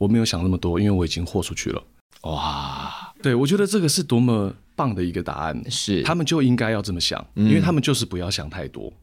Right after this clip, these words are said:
Speaker 1: 就是豁出去就对了。
Speaker 2: 嗯，嗯，嗯。
Speaker 1: 我那时候还回想到我自己以前的一段故事啊。
Speaker 2: 嗯。
Speaker 1: 呃，以前在我刚进歌坛的时候，
Speaker 2: 你坚持不用别的字眼。
Speaker 1: <laughs> 对，有一个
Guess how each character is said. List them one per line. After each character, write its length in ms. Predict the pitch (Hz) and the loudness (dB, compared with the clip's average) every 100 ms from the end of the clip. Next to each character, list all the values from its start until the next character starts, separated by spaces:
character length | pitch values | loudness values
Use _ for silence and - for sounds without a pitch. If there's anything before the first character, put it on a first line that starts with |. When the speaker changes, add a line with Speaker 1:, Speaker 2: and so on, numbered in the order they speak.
| - | -4
Speaker 1:
就 120 | 120 | -2
是 80 | 117 | 0
豁 160 | 113 | 0
出 140 | 92 85 | -2 -4
去 160 | - | -6
就 100 | 73 | 2
对 220 | 117 101 101 | 4 6 4
了。 40 | |
Speaker 2:
嗯， 140 | 95 95 | 2 0
嗯， 20 | |
嗯。 100 | 87 - | -6 -6
Speaker 1:
我 100 | - 143 | 0 2
那 80 | 160 | 2
时 80 | |
候 60 | 127 | 0
还 140 | 113 | -2
回 200 | 107 113 | 0 0
想 180 | 113 90 | 0 0
到 180 | 101 95 | 0 0
我 120 | 87 | -2
自 160 | 87 110 | -4 -4
己 180 | - 85 | -4 -4
以 40 | |
前 200 | - 80 | -6 -6
的 80 | 85 | -6
一 140 | 80 | -6
段 280 | 82 87 78 - | -4 -4 -6 -8
故 180 | 95 98 | -8 -4
事 260 | 95 - | -4 -4
啊。 80 | - - - - - - - | -8 -14 -20 -20 -20 -20 -6
Speaker 2:
嗯。 140 | 110 | -2
Speaker 1:
呃， 220 | 101 101 107 | -2 -2 -2
以 60 | |
前 360 | 107 120 131 143 - - | 0 2 0 -2 -10 -10
在 280 | 143 117 107 | -4 -2 0
我 420 | 90 80 71 - | -2 -2 -4 -8
刚 240 | - 113 117 | -4 0 0
进 340 | - 113 92 - | 2 0 0 -4
歌 180 | - 107 | 0 0
坛 260 | - 80 78 | 0 -2 -4
的 80 | 78 | -4
时 160 | 80 | -4
候， 220 | 76 87 - - - - 113 | -2 -4 -4 -4 -4 -4 -4
Speaker 2:
你 80 | 135 | 0
坚 220 | - 214 233 | 2 2 2
持 140 | 143 | 0
不 220 | - 123 | 0 2
用 120 | 131 160 170 | 4 4 2
别 180 | 104 107 | 2 2
的 140 | 117 | 2
字 180 | - 120 | 2 0
眼。 140 | 90 - | 0 -2
Speaker 1:
<laughs> 40 | |
对， 100 | 131 | 0
有 80 | 117 | 0
一 100 | 156 | 0
个 440 | 151 117 101 98 | 0 0 0 -4